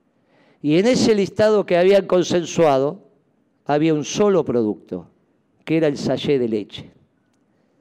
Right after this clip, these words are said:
Entonces los miro y le digo, "Pero ni un dulce de leche, ni una cremita,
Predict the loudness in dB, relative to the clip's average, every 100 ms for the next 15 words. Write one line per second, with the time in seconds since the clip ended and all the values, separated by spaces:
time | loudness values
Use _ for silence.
0 | _ _ _ _ _ _ _ _ _ _
1 | -10 -8 -10 -6 -2 0 -2 -8 _ -6
2 | -4 -2 0 2 2 2 2 4 4 2
3 | -4 -18 _ _ _ _ _ _ _ _
4 | _ _ _ _ -2 2 2 2 0 0
5 | 2 0 0 -2 -2 0 -2 0 0 -2
6 | -8 -8 -10 -18 -20 _ _ _ _ _
7 | _ _ _ _ _ _ _ _ -2 0
8 | 2 2 -2 -2 -2 0 0 0 0 -2
9 | -6 -10 -10